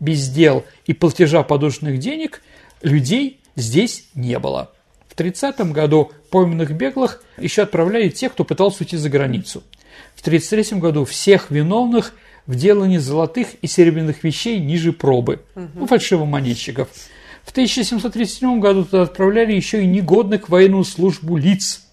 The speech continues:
Speaker 1: виновные в продаже, покупке или отдаче в рекруты чужих людей и крестьян. В тридцать девятом году заводских мастеровых и рабочих, людей пьяных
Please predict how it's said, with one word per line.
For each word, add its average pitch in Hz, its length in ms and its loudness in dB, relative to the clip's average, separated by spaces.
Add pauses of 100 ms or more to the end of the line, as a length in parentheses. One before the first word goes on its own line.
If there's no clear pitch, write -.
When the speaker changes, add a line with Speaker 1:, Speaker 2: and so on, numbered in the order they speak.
(440)
Speaker 1:
виновные 165 500 2
в 151 80 -10
продаже, 196 540 2
покупке 208 640 -2
или 139 280 -2
отдаче 143 520 0 (240)
в 139 100 0
рекруты 226 440 2
чужих 160 380 -4
людей 156 320 0
и 143 40 -8
крестьян. 147 560 -4 (840)
В - 60 -20
тридцать 135 320 -2
девятом 208 460 -2
году 214 400 -2 (220)
заводских 151 580 2
мастеровых 147 580 -2
и 151 40 -2
рабочих, 220 560 -2
людей 139 460 0 (220)
пьяных 160 640 0